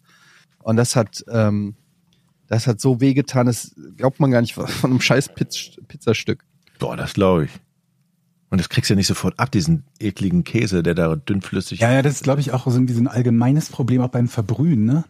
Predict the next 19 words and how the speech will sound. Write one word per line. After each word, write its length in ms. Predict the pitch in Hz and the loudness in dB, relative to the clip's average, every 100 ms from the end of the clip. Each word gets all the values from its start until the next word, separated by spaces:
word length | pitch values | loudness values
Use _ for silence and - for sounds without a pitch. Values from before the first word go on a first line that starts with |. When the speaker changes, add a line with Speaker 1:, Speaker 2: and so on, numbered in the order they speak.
| - | -6
Speaker 3:
Dass 220 | 123 - | -6 -2
irgendwie 200 | 120 127 | 0 0
beim 220 | 123 123 | 2 0
Verbrühen, 560 | - 120 120 120 156 151 | 0 -4 0 2 2 4
dadurch, 240 | 127 127 | 2 0
dass 160 | - 123 | -2 -2
du 100 | 127 | 0
eine 100 | 120 | -2
Flüssigkeit 640 | - 151 - 143 135 - | 0 -2 0 0 -2 0
hast, 200 | 139 - | -2 0
die 20 | |
dann 140 | 127 120 | 2 2
auf 100 | - | 0
der 120 | 110 | -2
gesamten, 580 | 110 117 131 - 120 123 - - _ _ - | 2 2 0 2 0 0 -8 -20 _ _ -14
äh, 180 | 117 117 - | -2 -2 -2
Körperfläche 960 | - 160 - 127 135 139 - 123 131 | 0 0 2 0 2 0 2 2 2
aufhaftet 840 | - 139 - - 147 - - 156 - _ _ _ _ _ - | 0 -2 -2 -4 -4 -4 0 0 -2 _ _ _ _ _ 0
und 300 | 123 127 | 2 2